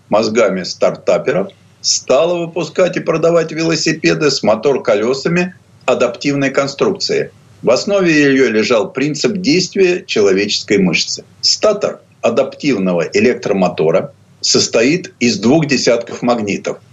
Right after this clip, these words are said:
питанием которых управляет сложная электронная система,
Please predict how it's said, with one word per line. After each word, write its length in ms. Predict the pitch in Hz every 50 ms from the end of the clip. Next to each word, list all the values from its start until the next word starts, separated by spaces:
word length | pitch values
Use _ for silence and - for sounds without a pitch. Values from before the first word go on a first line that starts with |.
| _
питанием 540 | - 139 - - 254 254 247 220 214 196 190
которых 460 | 185 175 170 170 185 175 170 143 -
управляет 520 | 120 101 - - 107 110 120 143 151 147 -
сложная 640 | - - - 98 101 123 160 180 165 156 156 139 127
электронная 680 | 117 101 98 92 - - 104 113 120 117 113 107 98
система, 680 | 95 - - 92 - - - 185 202 196 185 180 -